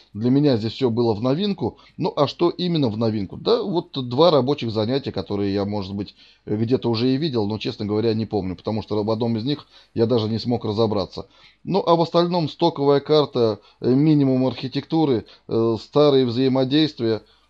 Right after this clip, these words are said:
Ну, в общем-то, вот то, что я показал, то и я и увидел. Э, у-, удивил ли меня проект? Да я бы не сказал. Э, я видел и поинтереснее.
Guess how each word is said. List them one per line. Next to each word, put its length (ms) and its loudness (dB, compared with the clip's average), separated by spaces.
Ну, 360 -2
в 340 -10
общем-то, 460 -6
вот 240 -4
то, 140 2
что 520 -2
я 160 0
показал, 400 0
то 140 0
и 80 2
я 180 2
и 40 2
увидел. 520 -2
Э, 80 0
у-, 460 -2
удивил 440 -2
ли 80 0
меня 240 2
проект? 500 0
Да 140 -2
я 160 0
бы 100 0
не 120 -4
сказал. 520 -4
Э, 320 -2
я 160 2
видел 300 -2
и 160 -6
поинтереснее. 800 -4